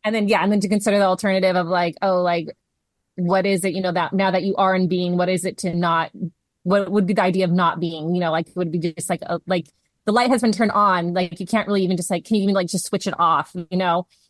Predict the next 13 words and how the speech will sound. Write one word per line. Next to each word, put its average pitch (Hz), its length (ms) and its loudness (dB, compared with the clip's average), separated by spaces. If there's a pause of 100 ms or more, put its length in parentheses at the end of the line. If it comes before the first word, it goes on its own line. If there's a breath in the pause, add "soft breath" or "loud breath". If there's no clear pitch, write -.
(160)
And 208 120 -2
so 226 140 4
that 247 520 4
idea 196 580 2
<laughs> - 0 -
really 240 280 2
scared 262 280 0
me 254 120 4
while 240 100 4
I 226 60 4
was 220 100 0
writing 196 300 0
it. 185 200 -2